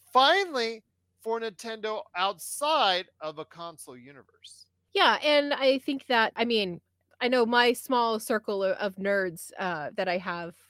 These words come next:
Speaker 2: <laughs> on social media, uh, the ones who have gone in to see the movie, um, have already said that, uh, they were really very impressed with it. So those were some of the early reviews that I saw. So I'm only expecting to see more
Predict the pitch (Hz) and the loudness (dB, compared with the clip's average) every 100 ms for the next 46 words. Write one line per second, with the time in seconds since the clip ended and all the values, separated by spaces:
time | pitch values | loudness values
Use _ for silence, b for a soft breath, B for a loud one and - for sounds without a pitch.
0 | - - 208 190 196 185 247 254 247 214 | -20 -8 -8 -6 -8 -2 0 0 0 -2
1 | 196 202 175 - B B B B 196 180 | -4 -2 -4 -6 B B B B -2 0
2 | 180 220 233 220 233 202 190 185 185 175 | 0 0 0 -2 -2 -4 -2 -2 -2 -4
3 | - 180 190 175 175 170 165 160 147 170 | -6 -6 -4 -4 -4 -6 -6 -8 -8 -6
4 | 165 160 - - 214 233 214 220 202 175 | -8 -10 -14 -4 4 6 6 6 2 -4
5 | - 170 151 - _ 160 147 - 180 156 | -4 -4 -4 -10 _ -6 -6 -8 -8 -6
6 | 139 180 175 160 151 - 196 196 180 175 | -4 -4 -2 -6 -8 -12 -6 -4 -2 0
7 | 175 156 151 165 165 - 170 139 - 196 | -2 -2 -6 -8 -8 -10 -4 -4 -4 -2
8 | 202 196 214 - 196 185 160 185 185 180 | 0 0 -2 0 -2 -2 -2 -2 -2 -2
9 | 175 170 165 151 151 - 147 113 - 180 | -2 -4 -2 -2 -2 0 0 0 0 0
10 | 170 B B B - 214 208 190 180 - | -2 B B B -4 0 0 0 -2 -2
11 | 175 180 180 165 - 180 170 165 165 | -4 -4 -6 -8 -8 -6 -4 -4 -4